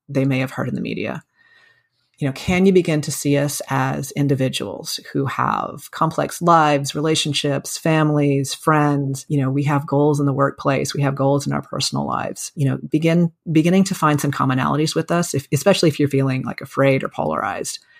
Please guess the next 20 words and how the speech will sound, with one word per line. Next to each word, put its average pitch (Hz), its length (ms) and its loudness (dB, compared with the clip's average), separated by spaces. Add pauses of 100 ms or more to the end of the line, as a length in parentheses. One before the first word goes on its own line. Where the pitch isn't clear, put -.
(180)
Looking 151 260 2
for 139 100 0
commonalities 135 600 0
is 135 100 -4
a 143 40 -2
good 143 340 -4
first - 300 -6
step. - 420 -4
And 185 60 4
then 185 100 4
the 175 80 2
next 175 360 0
step, 135 600 0 (880)
you 165 80 0
know, 151 160 0
if - 180 0 (100)
you're 170 120 -2
like, 139 140 -4
"Yeah, 147 160 4
I 135 160 -2